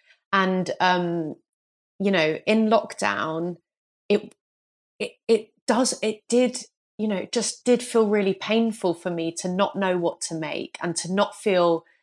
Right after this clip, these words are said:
that very easy creative spark that I feel when I'm working. I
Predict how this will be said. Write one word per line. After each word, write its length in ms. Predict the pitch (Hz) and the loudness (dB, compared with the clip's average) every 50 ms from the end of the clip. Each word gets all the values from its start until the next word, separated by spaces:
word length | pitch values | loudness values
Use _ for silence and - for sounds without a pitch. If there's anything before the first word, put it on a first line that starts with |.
| _ _ _ _ _ | _ _ _ _ _
that 220 | 185 180 - 185 156 | 2 2 2 2 2
very 480 | 196 190 196 208 208 202 202 - - - | 2 2 4 2 2 0 0 -4 -6 -2
easy 640 | 202 214 208 208 208 208 185 - 202 190 185 180 | 0 2 4 4 4 4 2 2 2 2 2 0
creative 720 | - - - 208 196 180 180 185 185 185 - - 175 170 | -2 -2 0 2 2 2 2 2 0 -2 -2 -4 -4 -4
spark 640 | - - - - 208 190 190 175 147 - - - - | -6 -8 0 2 4 6 6 6 4 2 -2 -4 -2
that 120 | - - - | -2 0 0
I 100 | 180 165 | -2 -2
feel 420 | - - - - 214 202 190 180 | -4 -4 0 2 4 4 4 4
when 160 | 165 170 160 156 | 2 0 -2 -2
I'm 200 | 165 165 170 175 | -2 -4 -2 0
working. 440 | 180 190 208 214 202 - - - - | 2 2 2 2 0 -2 -8 -10 -8
I 160 | - 180 170 | -6 -6 -6